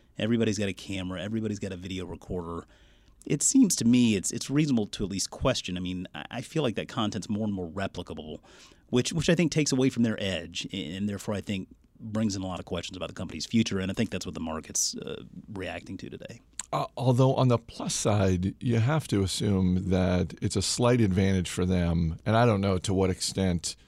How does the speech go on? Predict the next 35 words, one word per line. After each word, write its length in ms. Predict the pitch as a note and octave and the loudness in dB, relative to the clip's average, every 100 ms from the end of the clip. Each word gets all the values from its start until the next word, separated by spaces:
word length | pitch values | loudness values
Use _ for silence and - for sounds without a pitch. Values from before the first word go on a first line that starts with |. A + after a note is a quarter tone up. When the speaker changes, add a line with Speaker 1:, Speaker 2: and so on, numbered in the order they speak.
| _ | _
Speaker 2:
they 140 | - G2 | 0 2
even 340 | D2+ F2 F2 | 2 2 0
break 340 | E2 F#2 F2 F2+ | 2 2 2 2
out, 280 | F2 E2 - | 2 2 -2
"This 380 | D#2+ G#2 G2+ | 0 0 2
is 280 | F#2 E2+ - - | 2 2 -2 -4
the 160 | F2+ F#2+ | -2 2
revenue 380 | F#2 F2 F2+ | 2 2 2
we 180 | E2+ F2 | 2 0
had 380 | F2 F2 F2 E2+ | 0 2 2 0
on 140 | E2+ | 0
the 40 | E2+ | 0
music 320 | F2+ F2+ F2 | 2 0 -2
side, 280 | - E2+ D#2+ | -2 0 0
this 160 | E2 | -2
is 120 | F2+ E2 | -2 0
what 140 | D#2+ | 0
we 80 | F2 | 2
had 180 | F2 E2 | 2 2
on 140 | D#2 | 0
images, 400 | F2+ F2 E2+ D#2+ | 0 -2 -2 -4
this 180 | F2+ E2+ | -4 -4
is 80 | E2+ | -2
what 140 | E2 | -2
we 80 | E2 | -2
had 160 | D#2+ | -2
on 140 | D#2 D#2+ | -2 -2
video." 340 | D#2+ D#2 - | -2 -2 -4
I 60 | - | 0
don't 140 | G2+ | 0
know 100 | F#2 | 0
if 80 | E2 | 0
they 140 | D#2+ D#2 | -2 -2
do 180 | E2+ | -2
that. 240 | D#2+ D#2 | -2 -4